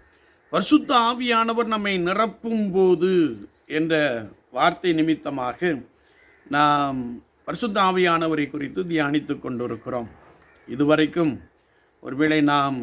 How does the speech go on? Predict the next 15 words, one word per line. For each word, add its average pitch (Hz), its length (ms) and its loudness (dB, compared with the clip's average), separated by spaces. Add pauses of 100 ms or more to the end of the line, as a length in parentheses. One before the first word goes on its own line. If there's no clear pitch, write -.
நான்கு 202 420 0
காரியங்களை 175 640 2
தியானித்தோம். 147 600 -2 (640)
நேற்றைய 170 280 0
தினத்திலே 151 480 0 (720)
பரிசுத்த 196 420 -4
ஆவியானவர் 190 720 2
நம்மை 170 260 0 (480)
நிரப்புகின்ற 190 580 -2
பொழுது 156 340 0 (240)
போது 160 260 -2
வல்லமையை 190 540 2
தருகிறார், 147 600 0
நம்மை 143 320 -4
உயிர்ப்பிக்கிறார் 165 960 0